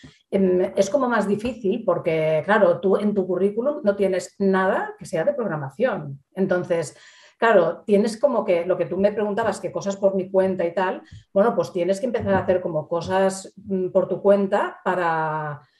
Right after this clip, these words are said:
eh, para poder ponerlo en el currículum de alguna manera, porque una de las cosas que aprendí en Barcelona <laughs> Activa es que,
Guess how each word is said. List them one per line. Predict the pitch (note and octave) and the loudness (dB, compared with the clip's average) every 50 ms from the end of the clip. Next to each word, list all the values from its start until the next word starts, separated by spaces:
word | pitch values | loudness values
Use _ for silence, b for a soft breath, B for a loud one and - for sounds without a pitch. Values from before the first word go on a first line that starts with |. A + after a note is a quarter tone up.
| b b b - | b b b -6
eh, | - F#3+ F3 E3+ E3+ - | -4 -4 -4 -4 -4 -2
para | - F3 F3 E3+ | 0 0 0 2
poder | F3+ F3+ F3 F3+ F3+ | 2 2 2 0 0
ponerlo | - A#3 C4 B3+ A3+ G3+ G3 F3+ | -2 -2 -2 -2 -2 0 0 0
en | E3+ E3+ | 0 0
el | D#3+ D#3 | -4 -4
currículum | - E3+ E3 E3 D#3+ - F3 E3 E3 | -6 -6 -4 -4 -4 -4 -6 -6 -4
de | D#3 D#3+ | -6 -6
alguna | D#3 D3+ D#3 D#3 D3+ | -6 -6 -6 -8 -6
manera, | D3 D#3+ G#3+ C#4+ B3 E3+ C#3+ | -6 -4 -2 -2 -2 -2 -2
porque | D#3+ D3 C#3 D#3 D#3 D3+ D#3+ - | -4 -6 -6 -6 -6 -6 -6 -6
una | E3+ E3+ E3+ E3+ | -8 -6 -6 -4
de | F3+ | -4
las | F#3 F#3+ - | -6 -6 -8
cosas | - A#3 - G3 - | -10 -10 -10 -10 -10
que | - D#3+ | -10 -12
aprendí | C#3+ - D3+ D3 D3+ D#3+ G#3 A3+ | -12 -10 -10 -10 -8 -8 -6 -6
en | F3+ D#3 | -6 -6
Barcelona | - - - G3 G3+ G#3+ C#4+ - B3 B3+ | -8 -10 -8 -8 -6 -4 -4 -4 -4 -6
<laughs> | G3 - | -6 -8
Activa | - G3+ F#3+ F3+ G3 - B B B B B B - | -8 -6 -4 -4 -4 -6 B B B B B B -6
es | - F3+ - | -6 -4 0
que, | - G#3 G3 E3+ D3+ C#3+ | 2 4 4 4 2 -2